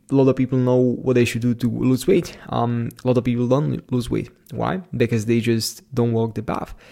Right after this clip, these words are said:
They, they just break up on the promises that they give them themselves. And that's kinda, like, just the main breaking point here. Um, yeah, so, so ju-, just, like, i-, if I should summarize this very briefly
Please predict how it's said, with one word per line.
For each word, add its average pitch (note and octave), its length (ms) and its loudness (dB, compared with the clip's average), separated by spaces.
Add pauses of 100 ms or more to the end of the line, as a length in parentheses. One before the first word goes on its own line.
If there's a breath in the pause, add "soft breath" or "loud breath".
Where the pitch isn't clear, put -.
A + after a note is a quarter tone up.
(200 loud breath)
They, A#2 760 2 (500)
they C3 260 4
just - 440 -4
break C3+ 340 4
up B2 100 2
on B2 100 2
the A#2 60 -2
promises A#2 440 -2
that A#2 120 0
they A2+ 120 2
give A2 200 -2
them A#2 140 -4
themselves. - 560 -4 (180)
And A#2 100 -4
that's A2 200 0
kinda, A#2+ 160 0
like, A2+ 220 0
just A#2 280 -2
the A#2 420 2 (160)
main B2+ 220 4
breaking A#2 360 0
point A2+ 220 -4
here. B2+ 300 0 (1500 loud breath)
Um, A#2+ 340 2 (680 loud breath)
yeah, A#2+ 260 2 (140)
so, A#2+ 580 2
so D3 180 -2
ju-, C#3+ 200 0
just, C#3 260 -2
like, - 260 0 (520)
i-, D3+ 160 0
if D#3 160 -2
I A3+ 40 6
should G#3+ 300 0
summarize C3 600 4
this A2+ 120 2
very A#2+ 200 4
briefly A2+ 520 -4